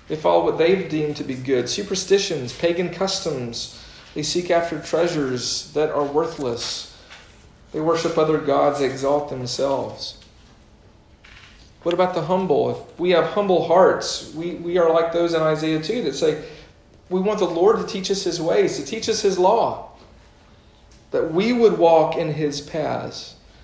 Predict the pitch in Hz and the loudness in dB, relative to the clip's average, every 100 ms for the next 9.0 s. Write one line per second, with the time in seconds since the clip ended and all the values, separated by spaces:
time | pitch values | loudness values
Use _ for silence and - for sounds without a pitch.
0 | - - 180 190 185 180 175 - - 208 | -20 -10 -8 -2 0 0 0 -2 0 4
1 | 214 160 160 165 160 196 185 143 - - | 4 4 2 -2 -4 -2 -2 -2 -6 -16
2 | - 160 185 220 202 165 240 190 143 135 | -20 -10 -6 -2 -2 -2 -4 -4 -4 -4
3 | 139 190 220 139 156 220 - - - - | -2 -2 -4 -8 -6 -6 -8 -12 -20 -20
4 | - - - - - - - - - - | -20 -20 -20 -20 -20 -20 -20 -20 -20 -20
5 | - 226 202 180 226 247 - - 117 170 | -12 -4 0 2 2 2 -2 -2 -2 0
6 | 226 233 151 147 208 523 - 196 156 139 | 2 2 0 0 0 -2 -6 -6 -4 -4
7 | 131 127 - 202 220 175 180 196 - 185 | -2 0 0 0 0 -2 -2 -4 -8 -8
8 | 175 156 139 143 123 - 127 120 - | -6 -6 -8 -10 -10 -6 -4 -4 -6